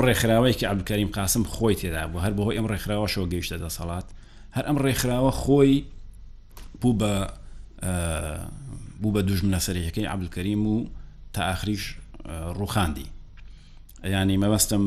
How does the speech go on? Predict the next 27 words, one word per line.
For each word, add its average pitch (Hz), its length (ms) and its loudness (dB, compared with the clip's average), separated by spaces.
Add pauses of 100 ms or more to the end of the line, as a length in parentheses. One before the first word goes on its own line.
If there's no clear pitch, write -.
ئە، 92 100 2 (920)
ئەتوانین 117 380 4
بڵێن 85 220 2
ئەوان 87 220 2
ڕووخاندیان، 78 580 -6
لەبەرەوەی، 104 460 4
ئە، - 1000 -8 (2000)
لە 120 260 -2
دوای 156 340 6
ئەوەی 113 300 2
کە 113 60 2
دەسەڵات 104 440 4
دەگرن 92 280 4
لە 90 100 2
دەست، 110 280 2
ئیتر 123 200 -4
لەناو 117 260 -2
ئەم 120 100 0
ڕێکخراوە، 113 600 0
ئە، 117 140 2 (1120)
ناڕەزاییەک 101 680 4
دروستە 98 420 2
بێ. 80 140 0 (680)
هەندێک 117 260 6
هە-، 107 240 4 (140)
هەرچەندە 110 340 4
هەندێکیان 104 380 4